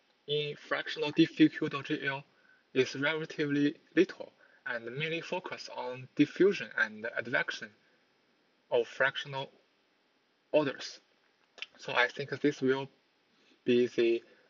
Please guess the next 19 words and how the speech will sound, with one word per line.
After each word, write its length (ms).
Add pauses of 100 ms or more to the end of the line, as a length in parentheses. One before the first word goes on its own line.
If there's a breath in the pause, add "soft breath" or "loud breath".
main 340
focus 520
in 300
the 140
near 200
future. 440 (2250 soft breath)
Then 180 (160)
we 100
can 200
see 240
the 320 (280 loud breath)
fractional 800 (680)
delay 320
differential 500
equations. 640 (3500 soft breath)
Similar 480
with 300
what 260
we 140